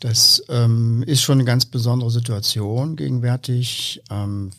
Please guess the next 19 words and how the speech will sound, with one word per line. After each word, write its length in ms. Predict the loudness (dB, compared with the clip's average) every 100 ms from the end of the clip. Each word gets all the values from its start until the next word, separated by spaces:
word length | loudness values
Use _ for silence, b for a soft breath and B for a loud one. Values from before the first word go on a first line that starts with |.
| _ -6
wir 180 | -4
haben 160 | -2 -2
zwei 260 | -2 -2 -2
Probleme. 460 | -2 0 2 2
Zum 220 | 0 -2
einen 400 | -2 0 0 0
sind 480 | 0 0 -2 -4 -6
die 120 | -6
Daten, 400 | 0 0 0 2 2
mit 140 | 2
denen 160 | 0 -2
wir 120 | -2
sonst 340 | 0 -2 -2
arbeiten, 480 | -6 -2 -2 -4 -6
in 220 | -8 -8 -10 _
Corona-Zeiten 1200 | -6 -4 -4 -2 2 2 2 0 -2 -2 -4 -6 -6
nicht 520 | -6 -2 -2 -2 0
so 140 | -2
viel 500 | -2 -4 0 0 0